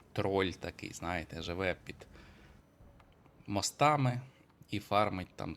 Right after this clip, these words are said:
тонни золота та срібла. Зали-, не залишається в нас часу, останній шот надії, летить в землю, класична стрільба від Паттона. І на цьому бій завершується. На жаль,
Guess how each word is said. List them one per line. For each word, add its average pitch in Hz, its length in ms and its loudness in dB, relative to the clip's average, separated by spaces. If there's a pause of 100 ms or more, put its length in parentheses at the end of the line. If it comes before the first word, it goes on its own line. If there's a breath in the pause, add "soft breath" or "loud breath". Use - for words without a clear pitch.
тонни 95 340 -2
золота 90 540 -2
та - 100 -18
срібла. 80 520 -4 (1900 loud breath)
Зали-, 110 360 -2
не 120 180 4
залишається 131 560 4
в - 20 -2
нас 98 200 -2
часу, 131 460 4
останній 98 440 -2
шот - 260 -4
надії, 117 540 2 (160)
летить 90 360 -4
в - 40 -10
землю, 123 440 0 (480)
класична 95 480 -6
стрільба 92 420 -6
від 95 160 -10
Паттона. 123 560 -6 (600 soft breath)
І 180 280 -6
на 113 120 -2
цьому 117 300 -2
бій 104 200 -4
завершується. 98 840 -2
На 98 160 -4
жаль, 101 280 0